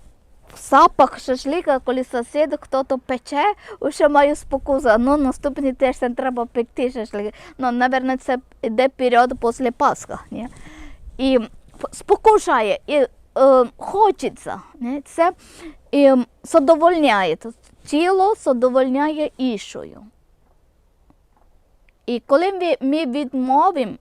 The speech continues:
м'ясо або, м, молочні продукти, це ми показуємо, що, е, людина важливо не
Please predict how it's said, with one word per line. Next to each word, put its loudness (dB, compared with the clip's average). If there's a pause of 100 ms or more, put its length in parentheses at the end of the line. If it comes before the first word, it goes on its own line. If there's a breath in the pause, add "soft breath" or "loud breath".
м'ясо -4
або, -4 (380 loud breath)
м, -8 (400)
молочні -2
продукти, -6
це -2
ми -2
показуємо, -8
що, -8 (480 soft breath)
е, 0
людина -2 (200)
важливо -2
не -2